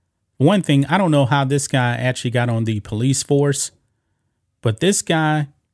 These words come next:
had to resign because he was actually exposing himself to women. Yes, around the Houston area, also right up here in Humble as well. And this guy,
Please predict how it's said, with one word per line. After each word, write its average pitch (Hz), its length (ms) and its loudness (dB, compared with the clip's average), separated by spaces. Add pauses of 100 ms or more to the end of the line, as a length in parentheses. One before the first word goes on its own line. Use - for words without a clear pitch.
(160)
had 147 160 2
to - 120 -2
resign 135 540 2
because 123 560 -2 (420)
he - 200 -2
was 139 180 2
actually 151 380 0
exposing 170 580 2
himself 107 640 -4 (680)
to 190 200 2
women. 170 480 2 (800)
Yes, 185 300 2
around 175 300 0
the 165 180 0
Houston 160 460 0
area, 165 400 0 (260)
also 160 320 2
right 151 220 0
up 143 160 -2
here 151 160 2
in 127 180 0
Humble 147 320 2
as 107 160 -2
well. 147 480 2 (1040)
And 147 220 2
this 220 260 0
guy, 107 340 0